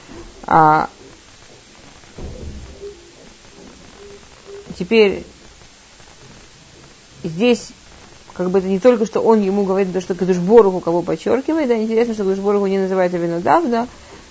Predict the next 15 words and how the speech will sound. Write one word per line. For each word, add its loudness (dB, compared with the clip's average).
что -2
есть 2
даже -2
мифашим, -4
которые -6
говорят, -4
что -8
Авинадав -4
в -18
сердце, -2
он -2
взвешивал, 0
или -6
правильно -4
сбежать, -6